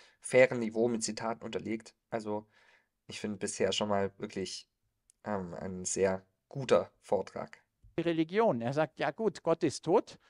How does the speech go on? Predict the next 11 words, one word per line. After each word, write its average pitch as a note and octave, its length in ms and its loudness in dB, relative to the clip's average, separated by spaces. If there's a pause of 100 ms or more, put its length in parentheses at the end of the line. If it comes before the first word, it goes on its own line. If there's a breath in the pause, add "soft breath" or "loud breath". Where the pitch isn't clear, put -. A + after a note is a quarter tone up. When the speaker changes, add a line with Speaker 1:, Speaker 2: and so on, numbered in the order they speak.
(420 soft breath)
Speaker 2:
Jetzt D#3+ 240 0
glauben F3+ 300 2
die E3+ 80 4
Leute D#3+ 300 2
nicht A#3 380 0
mehr, C3+ 220 2
dass B2 220 -4
sie D#3 60 -6
ins C3+ 140 -8
Paradies A#2 580 -6
kommen. A3 380 -2